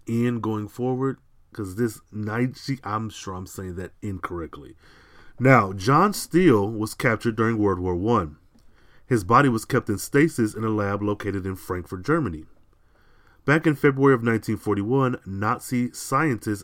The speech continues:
Doctor Abraham Erskine and Professor Eric Schmidt sought to unlock the secrets of John Steele's abilities. They wanted to do this for Project N. They also hoped they'll use the Homo Maranus D N A,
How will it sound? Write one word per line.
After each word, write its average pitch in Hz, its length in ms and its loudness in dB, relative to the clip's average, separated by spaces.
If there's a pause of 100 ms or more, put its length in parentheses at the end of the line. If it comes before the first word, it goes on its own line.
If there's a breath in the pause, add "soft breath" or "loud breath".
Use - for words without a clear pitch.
(100)
Doctor 104 380 -4
Abraham 101 520 -6
Erskine 90 600 -6 (420 soft breath)
and 117 140 -6
Professor 113 520 -4
Eric 107 240 -4
Schmidt 143 420 -2 (240)
sought 131 380 -2
to 120 140 -4
unlock 104 360 -2
the 104 100 -6
secrets 110 640 -4 (220)
of 120 160 -4
John 95 260 -4
Steele's 92 400 -4
abilities. 95 580 -2 (540 soft breath)
They 101 80 -2
wanted 101 220 -2
to 107 80 -6
do 101 120 0
this 117 220 0
for 113 260 0
Project 87 520 -6
N. 110 340 -2 (1200 loud breath)
They 117 100 2
also 151 400 0
hoped 131 460 2
they'll 110 240 -2
use 107 280 0
the 104 120 -6
Homo 135 560 0
Maranus 113 680 0
D 95 220 -4
N 90 100 -6
A, 85 260 -6